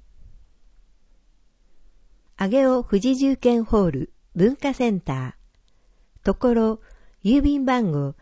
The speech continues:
三六二の零零一七、二宮七百五十。電話七七四の二九五一。ファックス七七四の二九五五。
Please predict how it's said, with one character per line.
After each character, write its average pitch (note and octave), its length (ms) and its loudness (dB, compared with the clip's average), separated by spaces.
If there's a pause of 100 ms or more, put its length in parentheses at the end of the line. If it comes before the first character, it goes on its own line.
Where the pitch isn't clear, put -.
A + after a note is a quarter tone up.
(160)
三 C#4+ 400 -4
六 C#4+ 240 -6
二 D#3+ 160 -6
の C3+ 220 -8 (160)
零 C4 220 -2
零 B3 340 -4
一 - 260 -12
七、 D#3 380 -8 (460)
二 B3+ 400 0
宮 D3 440 -4
七 G#3+ 260 -2
百 A3 340 -6
五 D3+ 180 -2
十。 D#3 340 -4 (760)
電 B3+ 300 -2
話 G#3 260 -4 (480)
七 B3 280 0
七 C4 280 -2
四 E3 300 -2
の C3 200 -8 (140)
二 B3+ 240 -2
九 A3 280 -2
五 F3 240 0
一。 - 460 -10 (840)
フ - 80 2
ァ B3 60 0
ッ B3 40 -6
ク - 140 -20
ス D3+ 300 -6 (420)
七 A3+ 280 -2
七 C#4 300 -4
四 D#3 300 -2
の C3 180 -10 (160)
二 A#3+ 220 -2
九 G3 280 -2
五 E3+ 280 -2
五。 D3+ 320 -8